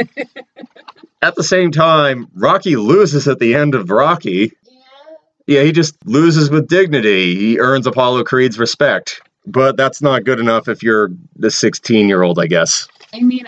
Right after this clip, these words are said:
Speaker 2: unpopular opinion, but I like The Karate Kid more than I like Rocky. Don't tell my husband.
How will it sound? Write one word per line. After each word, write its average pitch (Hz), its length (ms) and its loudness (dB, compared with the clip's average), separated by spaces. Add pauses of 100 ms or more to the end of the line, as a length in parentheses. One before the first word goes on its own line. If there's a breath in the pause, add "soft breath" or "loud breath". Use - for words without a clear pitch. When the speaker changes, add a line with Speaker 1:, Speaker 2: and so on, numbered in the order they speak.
Speaker 2:
unpopular 226 680 -2
opinion, 185 720 0 (100)
but 196 120 -12
I 190 60 -8 (180)
like 180 120 -4
The 180 140 -8 (140)
Karate 165 440 2
Kid 165 200 0
more 160 240 4
than 160 100 -6
I 156 260 -4
like 165 140 -6
Rocky. 151 520 0 (120)
Don't 170 220 -4
tell 170 140 -6
my 160 140 -2
husband. 156 680 -6